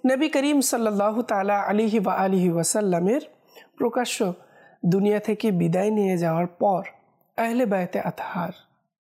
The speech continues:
নবী করিম সাল্লাল্লাহু তাআলা আলাইহি ওয়া আলিহি ওয়াসাল্লামের পরিবার সদস্যগণ কখনোই জবর রুটি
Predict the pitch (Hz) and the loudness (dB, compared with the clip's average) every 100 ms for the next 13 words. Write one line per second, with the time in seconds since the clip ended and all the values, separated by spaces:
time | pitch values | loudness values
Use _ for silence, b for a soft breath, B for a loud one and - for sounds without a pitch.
0 | _ - 226 269 269 254 277 254 - 208 | _ -2 0 0 0 2 2 0 0 0
1 | 190 180 190 214 - 175 180 175 - 170 | 0 0 0 -2 0 0 0 0 -2 0
2 | 180 175 165 185 175 170 160 - 202 175 | 0 0 -2 0 0 0 -2 -2 -2 0
3 | 175 247 - _ b b b b b b | 0 -2 -4 _ b b b b b b
4 | b b b b _ - 269 285 269 269 | b b b b _ -2 2 2 2 2
5 | 269 262 262 - - - 226 196 226 - | 0 0 0 -2 -8 -2 0 0 0 2
6 | 247 226 - _ _ _ _ _ _ _ | 2 2 -4 _ _ _ _ _ _ _
7 | _ _ _ _ _ 226 185 175 226 254 | _ _ _ _ _ 0 0 0 -2 -6
8 | _ _ _ _ _ 269 240 247 302 285 | _ _ _ _ _ 0 0 0 2 2
9 | 240 185 190 185 214 226 196 180 233 247 | 2 2 0 0 -2 0 -2 0 0 -2